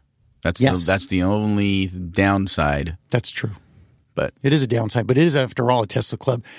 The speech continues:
Speaker 2: And we go on drives, and it would be difficult
Speaker 1: Uh, right.
Speaker 2: to keep up in your Accord.
Speaker 1: And if you wanna be a Tesla owner, then you should use the referral code Laney nine three hundred
Speaker 2: On even days.
Speaker 1: or whenever.
Speaker 2: Or Robert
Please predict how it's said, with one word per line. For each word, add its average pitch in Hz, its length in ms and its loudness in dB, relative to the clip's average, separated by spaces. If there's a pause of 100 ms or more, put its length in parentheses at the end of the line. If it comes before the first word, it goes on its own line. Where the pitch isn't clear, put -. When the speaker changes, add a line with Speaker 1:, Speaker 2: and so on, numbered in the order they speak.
(120)
Speaker 2:
And 160 100 2
we 175 60 4
go 180 80 2
on 151 140 2
drives, 151 500 2
and 151 100 0
it 185 40 -2
would 220 140 0
be 220 100 2
difficult - 580 -2
Speaker 1:
Uh, - 120 -20
right. 117 380 0
Speaker 2:
to - 100 0
keep - 260 -2
up 175 240 0
in 131 160 0
your 123 180 0
Accord. 104 560 -4
Speaker 1:
And 113 100 4
if 120 140 0
you 120 100 4
wanna 147 360 0
be 95 460 2
a 90 200 0
Tesla 95 440 -2
owner, 131 340 0
then 117 180 0
you 123 100 4
should 117 200 -6
use 123 200 0
the 117 220 0
referral 135 420 0
code 120 280 0
Laney 127 240 4
nine 127 260 2
three 127 220 0
hundred 127 560 0 (200)
Speaker 2:
On 156 280 0 (160)
even 139 340 2
days. 123 460 -2 (280)
Speaker 1:
or 185 140 2
whenever. 143 480 0 (200)
Speaker 2:
Or 160 160 6
Robert 160 440 2